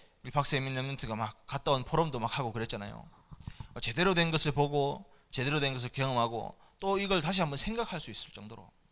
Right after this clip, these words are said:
그런 시간들이 아이들에게 너무 필요한 겁니다. 복음 운동이 가장 활발하게 일어났던 그곳이 지금 전혀 복음이 없는 현장이 된 그걸 우리가 확인하고 오잖아요. 하나님께서 우리에게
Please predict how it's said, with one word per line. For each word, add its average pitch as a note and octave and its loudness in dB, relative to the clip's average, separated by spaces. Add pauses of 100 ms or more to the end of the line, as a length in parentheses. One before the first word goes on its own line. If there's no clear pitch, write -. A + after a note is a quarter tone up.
(280)
그런 G#3 4
시간들이 C3+ 0 (120)
아이들에게 C3 -6
너무 A2 -8
필요한 D3 -10
겁니다. A2 -18 (1000)
복음 F#3+ 6
운동이 D#3 0
가장 G3+ 4
활발하게 G3 4
일어났던 C3 -6
그곳이 C3 -2 (400)
지금 D3 -4
전혀 F3+ 0
복음이 F#3 0
없는 A2 -6 (220)
현장이 C#3+ -2
된 C3+ -4
그걸 D3 -2
우리가 A#2+ -4 (220)
확인하고 F#3+ -2
오잖아요. G#2+ -8 (760)
하나님께서 F#3+ 8
우리에게 B2 0